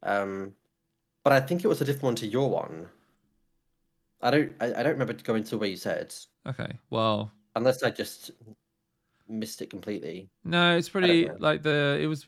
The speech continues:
Speaker 2: it's a pretty noticeable area. I think you would have known if that was the one you went to.
Speaker 1: Yeah.
Speaker 2: Well, afterwards, we'll swap Lynel locations. You give me the one where you was, I'll give you that one. We can go fight each other's
Speaker 1: Okay.
Speaker 2: Lynels and see where, how, how it went. Um,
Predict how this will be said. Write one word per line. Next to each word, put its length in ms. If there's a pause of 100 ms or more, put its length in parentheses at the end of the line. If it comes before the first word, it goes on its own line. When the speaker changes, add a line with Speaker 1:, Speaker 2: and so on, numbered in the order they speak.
Speaker 2:
it's 180
a 40
pretty 440
noticeable 400
area. 280
I 60
think 160
you 60
would 100
have 80
known 320
if 100
that 120
was 100
the 60
one 80
you 80
went 140
to. 160 (600)
Speaker 1:
Yeah. 300 (380)
Speaker 2:
Well, 240
afterwards, 520
we'll 160
swap 320
Lynel 280
locations. 680
You 140
give 100
me 60
the 60
one 140
where 100
you 140
was, 260
I'll 80
give 160
you 60
that 160
one. 220 (100)
We 80
can 80
go 100
fight 180
each 120
other's 140
Speaker 1:
Okay. 200
Speaker 2:
Lynels 280
and 100
see 100
where, 180 (240)
how, 160 (120)
how 100
it 60
went. 200 (420)
Um, 360